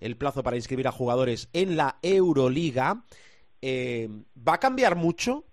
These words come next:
La clasificación del top ocho de cómo lo tenemos ahora. Recuerdo, primero Barcelona, segundo C S K, tercero Armani Milán, cuarto Zenit, que me parece espectacular, no, Xavi Pascual en el Zenit, quinto Real Madrid, sexto Bayern de Múnich, séptimo Fenerbahce, que va hacia arriba,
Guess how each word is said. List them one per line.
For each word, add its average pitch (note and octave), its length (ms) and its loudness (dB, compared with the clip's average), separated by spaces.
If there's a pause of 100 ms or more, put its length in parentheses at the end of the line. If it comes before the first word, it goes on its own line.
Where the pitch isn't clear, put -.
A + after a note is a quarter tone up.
(340)
La C3+ 300 -6
clasificación C#3 600 0
del C3+ 320 0
top D#3+ 220 2
ocho D#3 200 0
de A3 80 -2
cómo C#3 180 -4
lo C3 80 0
tenemos C3 320 -4
ahora. D3+ 160 0
Recuerdo, D3+ 360 0
primero D#3+ 280 -4
Barcelona, E3+ 400 -4
segundo D#3+ 320 -6
C E3 160 -4
S D3 180 -6
K, E3+ 160 -4
tercero D3+ 320 -4
Armani C#3 280 -4
Milán, C#3+ 300 -4
cuarto D#3+ 520 0
Zenit, F3 560 2
que A2+ 100 -10
me G2+ 100 -8
parece A2 200 -6
espectacular, G2+ 720 -8 (420)
no, A#2 320 -4
Xavi A#2+ 160 -4
Pascual A2 300 -6
en G#2 60 -4
el G2 60 -8
Zenit, B2+ 280 -8 (340)
quinto A#3+ 280 4
Real G3+ 220 4
Madrid, G3 320 2
sexto G#3 340 0
Bayern G3+ 300 2
de F3+ 80 0
Múnich, G#3+ 300 -2
séptimo F#3+ 680 -4
Fenerbahce, F3+ 680 -2
que C#3 100 -4
va D3+ 100 2
hacia D3 220 -2
arriba, D#3+ 400 0